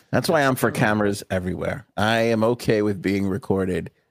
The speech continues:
Speaker 1: twenty-four hours a day, seven days a week. 'Cause then you could always just be like, "Nope, that's not what happened."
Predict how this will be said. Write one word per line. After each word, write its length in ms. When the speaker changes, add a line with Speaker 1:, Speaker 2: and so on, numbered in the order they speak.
Speaker 1:
twenty-four 720
hours 380
a 80
day, 420
seven 400
days 240
a 80
week. 220
'Cause 160
then 140
you 100
could 140
always 200
just 180
be 100
like, 220
"Nope, 460
that's 200
not 160
what 100
happened." 420